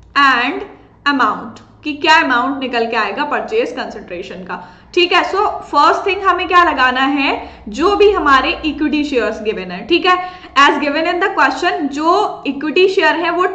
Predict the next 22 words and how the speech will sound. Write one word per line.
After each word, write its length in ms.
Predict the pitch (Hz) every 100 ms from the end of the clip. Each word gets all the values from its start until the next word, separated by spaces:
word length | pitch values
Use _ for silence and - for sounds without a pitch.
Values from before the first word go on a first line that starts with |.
| -
टेन 240 | 294 277
लाख 220 | 240 175 262
है 60 | 185
आपके, 280 | 185 -
ठीक 240 | 220 339 349
है। 100 | 415 - - - -
So, 200 | - 415 - -
ten 260 | 285 339 359
lakh 240 | 349 349
है 160 | 349 370 381
and 240 | 285 339 392 - -
ten 240 | 285 302 330
का 80 | 381
एक 300 | - 294 294
share 320 | - 262 196
है, 240 | 185 - -
so 180 | - 339 330
it 160 | 320 359
means 300 | 320 320 392 -
कि 160 | 349 381 -
टेन 260 | 285 269 320
लाख 300 | 330 339 -